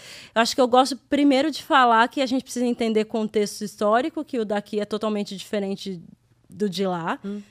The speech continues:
Speaker 1: né, desse contexto de pós-escravidão, e que aqui as pessoas foram obrigadas, as pessoas pretas foram obrigadas a abrir o seu próprio
Speaker 2: Sim.
Speaker 1: banco. E depois eu até, inclusive, quero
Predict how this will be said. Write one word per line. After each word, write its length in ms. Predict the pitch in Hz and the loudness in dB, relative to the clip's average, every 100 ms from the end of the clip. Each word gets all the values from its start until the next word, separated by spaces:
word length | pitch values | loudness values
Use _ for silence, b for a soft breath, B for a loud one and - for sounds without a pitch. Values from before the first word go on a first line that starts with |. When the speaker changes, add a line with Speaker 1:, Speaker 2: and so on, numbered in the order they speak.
| 247 | -8
Speaker 1:
né, 240 | 190 214 | 0 2
desse 240 | 214 196 - | 2 0 -4
contexto 500 | 208 196 202 185 202 | -4 -2 -2 -4 -6
de 200 | 170 175 | -8 -10
pós-escravidão, 1500 | - - 190 196 170 190 - - 185 170 175 170 175 226 302 B B B B | -8 -4 -2 -2 -4 -8 -10 -8 -6 -6 -6 -4 -4 -4 -6 B B B B
e 80 | 233 | -2
que 120 | - | 2
aqui 320 | 262 - 254 | 2 4 2
as 140 | 277 - | 2 2
pessoas 400 | 311 302 285 - | -2 0 0 0
foram 320 | 330 294 320 | 0 2 2
obrigadas, 580 | 311 330 320 240 233 214 | 2 0 0 4 4 4
as 80 | 220 | -2
pessoas 280 | 214 233 | -4 -6
pretas 400 | - 220 220 269 | -4 -4 -4 -6
foram 320 | - 247 254 269 | -6 -4 -2 -2
obrigadas 720 | 254 285 202 214 202 180 170 | -2 -6 -2 0 0 -2 -6
a 60 | |
abrir 320 | 175 175 180 170 | -6 -4 -4 -6
o 40 | |
seu 160 | - 175 | -8 -8
próprio 640 | - 180 - 185 180 165 B B B | -8 -10 -6 -6 -6 -10 B B B
Speaker 2:
Sim. 80 | 123 135 | -18 -4
Speaker 1:
banco. 480 | 190 175 165 156 B B B | -2 0 -2 -8 B B B
E 40 | |
depois 260 | 196 233 277 | 2 4 2
eu 60 | 320 | 4
até, 180 | 311 | 6
inclusive, 480 | 359 440 427 302 370 | 6 4 0 0 -2
quero 480 | 403 403 392 403 349 | 2 4 4 2 -2